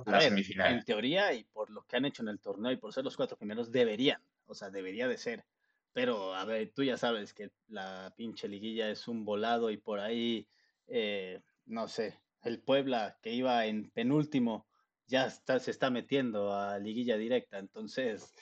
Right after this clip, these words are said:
Speaker 1: eh, es-, esta liga e-, es complicada, ¿no? Ha-, habrá que ver, ¿no? Qué sucede en esta última jornada, en el play-in, y, y, y, y veremos, ¿no? Quién, quién llega como favorito, porque creo que lo que sí,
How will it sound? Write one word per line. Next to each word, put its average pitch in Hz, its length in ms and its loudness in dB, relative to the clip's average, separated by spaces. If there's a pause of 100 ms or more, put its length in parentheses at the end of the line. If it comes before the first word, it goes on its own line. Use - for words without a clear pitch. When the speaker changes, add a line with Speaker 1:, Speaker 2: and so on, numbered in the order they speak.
(260)
Speaker 1:
eh, 107 380 -4
es-, 117 180 -8
esta 123 240 -4
liga 131 300 0
e-, 123 180 2
es 107 160 -4
complicada, 104 600 -2
¿no? 110 180 -4
Ha-, 98 220 -2
habrá 120 420 2
que 165 120 4
ver, 131 200 6
¿no? 110 160 -2
Qué 123 100 -10
sucede 120 260 0
en 120 80 0
esta 117 180 -6
última 113 300 -4
jornada, 110 500 -2
en 120 100 0
el 98 100 -8
play-in, 120 640 -2
y, 98 520 -20 (100)
y, 110 260 -20
y, 101 180 -20 (120)
y 107 120 -8
veremos, 104 440 -2
¿no? 110 140 -6
Quién, 110 320 -6 (440)
quién 123 200 -2
llega 127 220 2
como 107 200 -4
favorito, 117 640 -2
porque 107 580 -4 (480)
creo 160 160 -4
que 208 80 0
lo 156 140 2
que 117 80 -4
sí, 165 280 -8